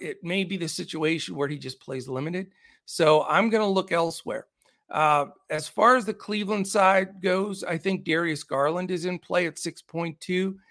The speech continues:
He's outplayed Sexton. He looks really good.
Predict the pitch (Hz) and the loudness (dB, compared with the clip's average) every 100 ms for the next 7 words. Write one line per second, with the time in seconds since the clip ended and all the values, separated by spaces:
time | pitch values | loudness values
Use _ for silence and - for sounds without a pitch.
0 | _ _ 185 147 151 180 - - 180 160 | _ _ -8 -2 2 2 0 -2 0 -2
1 | - 160 175 - 185 180 160 139 160 170 | 0 2 0 -2 -4 -4 -4 -4 -2 -2
2 | - 135 143 165 170 151 160 165 | -4 -8 -4 -2 -2 0 0 0